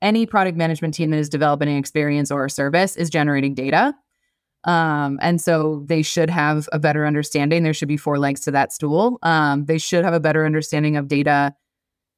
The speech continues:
just, like, point blank, and the data that they are, you know, building and, and should be responsible for. I think that's kind of the end-to-end alignment of tech and data and the data mesh. Um, but that front-end team, right, like, should hopefully have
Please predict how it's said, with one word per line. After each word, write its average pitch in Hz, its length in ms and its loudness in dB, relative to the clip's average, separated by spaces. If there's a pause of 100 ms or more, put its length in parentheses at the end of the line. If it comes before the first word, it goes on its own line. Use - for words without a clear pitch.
(160)
just, 175 140 0
like, 156 160 2
point 143 220 -4
blank, 170 280 2
and 165 100 0
the 147 60 0
data 143 200 0
that 139 180 -4
they 139 160 0
are, 131 500 0 (200)
you 147 100 0
know, 127 240 -4 (1040)
building 185 520 2
and, 151 240 0
and 143 160 -2
should 143 120 -6
be 139 80 2
responsible 139 500 0
for. 220 160 2
I 202 60 2
think 156 120 0
that's 139 160 0
kind 151 140 -2
of 135 60 -2
the 139 140 -2
end-to-end 143 360 0
alignment 139 360 2
of 127 60 -6
tech 135 220 -2
and 143 80 0
data 139 180 0
and 135 160 -2
the 127 60 -2
data 135 180 -2
mesh. 185 340 0 (720)
Um, 156 600 -2 (800)
but 202 100 0
that 233 180 2
front-end 220 360 2
team, 214 420 2 (300)
right, 180 300 2
like, 180 160 0
should 190 140 -2
hopefully 190 360 0
have 160 680 -2